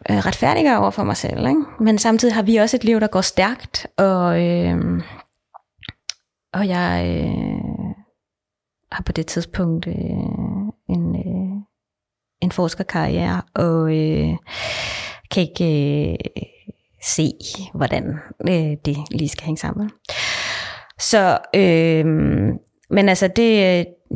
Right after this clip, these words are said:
det, det ser, øh, det ser såkaldt normalt ud. Og så, øh, så siger min, øh,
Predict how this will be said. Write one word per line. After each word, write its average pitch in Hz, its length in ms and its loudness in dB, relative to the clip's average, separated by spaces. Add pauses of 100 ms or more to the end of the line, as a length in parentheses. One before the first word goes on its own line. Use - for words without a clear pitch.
det, 208 320 0
det 208 100 2
ser, 185 340 2
øh, 156 420 2 (260)
det 180 80 -4
ser - 120 -2
såkaldt - 440 -4
normalt 147 420 -2
ud. - 180 -4 (1600)
Og 202 120 2
så, 262 420 4
øh, 165 600 2 (720)
så - 220 0
siger 226 320 4
min, 180 340 4
øh, 55 520 0